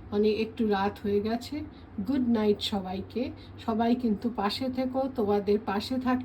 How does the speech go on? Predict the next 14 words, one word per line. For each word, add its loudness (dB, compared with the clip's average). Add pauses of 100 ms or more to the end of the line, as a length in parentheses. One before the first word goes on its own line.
তোমরা 4
আমার 0
পাশে -2
থাকতে -2 (400)
আমি 6
মোটিভেশন 4
পাবো। 0
আমি 2
জানি 2 (340)
একদম 4
অনেক 2
কাঁচার 4
মতো, 6
উম, 2